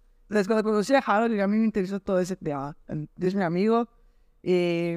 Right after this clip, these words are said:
yo he trabajado con él durante un año y lo he ayudado en absolutamente en todo. Y mi punto aquí es ayudar a las personas realmente a convivir con otros animales.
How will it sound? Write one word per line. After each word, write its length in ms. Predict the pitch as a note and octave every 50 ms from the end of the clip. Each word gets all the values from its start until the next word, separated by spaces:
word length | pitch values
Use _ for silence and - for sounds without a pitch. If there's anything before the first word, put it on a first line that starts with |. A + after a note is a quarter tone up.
| E3 _ _ _ _ -
yo 200 | E3+ F3 F#3 G3+
he 40 | G#3
trabajado 360 | - G#3+ F#3 F3 F#3+ F#3+ F3+
con 180 | - F3+ E3 F3
él 120 | F3 F3+ F3+
durante 320 | F3 D#3+ D#3 D#3 D#3+ F3
un 120 | G3 F3+
año 400 | E3 D#3 F3 G#3 A3+ G3 E3+ E3 _ _ _ -
y 260 | - F3 F3 E3+ E3
lo 100 | D#3 F3+
he 40 | G3
ayudado 400 | G3+ G#3 F#3+ F3+ F3 F3 F3 E3+
en 60 | D#3+
absolutamente 640 | D#3 D3+ - - F3 E3+ - F3+ E3 D#3 D3+ D3+ -
en 100 | D#3 D3
todo. 380 | C3+ D#3 D#3+ F3+ G#3 A3 G#3+ - -
Y 200 | - F#3+ F#3 F#3+
mi 280 | F3 F3+ F3+ F3+ E3+ E3 _ _ _
punto 600 | - F#3+ G3+ A#3 A#3 A#3 A3 G3 E3+ D#3 D#3+ - _
aquí 440 | - - D3+ - - F3+ G3 A3+ - _ _ _ _ _
es 220 | - - F3+ F3 G3+
ayudar 340 | F3+ E3 D#3+ D#3+ D#3 D#3+
a 40 | D#3+
las 120 | D#3 C#3+ -
personas 480 | - D3 C3+ - D3+ C#3+ C#3+ C#3+ D3
realmente 800 | D3+ D3 D3+ E3 E3 D#3+ D3+ D3+ F3+ A3 A#3+ A#3+ G3+ F3+ E2+ - _ _ _ _ _ _ _
a 480 | - - D#3 D#3+ D#3+ D3+ D3+ D3 D3 D3 _
convivir 500 | - D#3+ D#3 D#3 D#3 D#3 D3+ E3 E3+ E3
con 160 | - E3 D3
otros 300 | C#3+ C#3+ - D3+ D3 C#3+
animales. 680 | D3+ C#3+ C#3 C#3 C3 C3+ C3 C3+ C3+ C#3 - - _